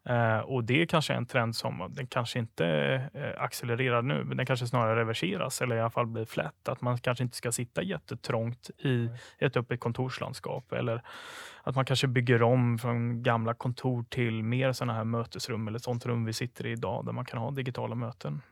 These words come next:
Speaker 2: Ja. Och att det kanske så här på marginalen ändå kan få,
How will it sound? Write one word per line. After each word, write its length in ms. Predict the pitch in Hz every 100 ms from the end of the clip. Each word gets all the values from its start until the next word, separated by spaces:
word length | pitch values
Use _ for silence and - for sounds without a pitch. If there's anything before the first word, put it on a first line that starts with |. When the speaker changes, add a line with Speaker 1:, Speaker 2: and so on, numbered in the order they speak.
| -
Speaker 2:
Ja. 140 | 117 - - _ _ - - - -
Och 300 | - - 147
att 60 | 123
det 80 | 120
kanske 360 | 131 113 120
så 120 | 110
här 80 | 120
på 200 | - -
marginalen 680 | 131 123 120 113 101 107 139
ändå 180 | 120 95
kan 180 | 113
få, 440 | - 110 101 104